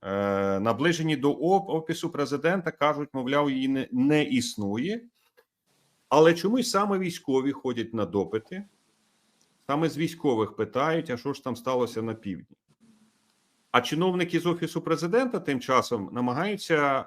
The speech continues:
сховати свої декларації. Не просто ховаються, а вони ховають навіть і статки свої. Не знаю, як це корелюється, як це пов'язано, але, тим не менш, вони дуже закриті у нас.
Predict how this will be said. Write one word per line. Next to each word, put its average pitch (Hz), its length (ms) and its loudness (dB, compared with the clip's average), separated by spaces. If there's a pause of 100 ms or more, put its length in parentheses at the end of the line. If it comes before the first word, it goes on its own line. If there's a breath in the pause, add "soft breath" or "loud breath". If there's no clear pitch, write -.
(220)
сховати 165 460 0
свої 156 220 -4
декларації. 139 880 -2 (1040)
Не 120 120 2
просто 226 360 4
ховаються, 113 720 2
а 78 60 -6
вони 120 200 -4
ховають 165 480 2
навіть 156 280 -4
і 131 40 -12
статки - 500 -2
свої. - 460 -18 (480)
Не 110 100 -6
знаю, 147 260 0
як 147 180 0
це 160 80 -2
корелюється, 165 680 0
як 113 120 -4
це 117 120 -4
пов'язано, 104 520 -2
але, 98 120 -2
тим 156 220 -4
не 147 80 -4
менш, 160 260 -6
вони 135 220 -2
дуже 131 420 -2
закриті 85 560 -8
у - 100 -20
нас. - 240 -20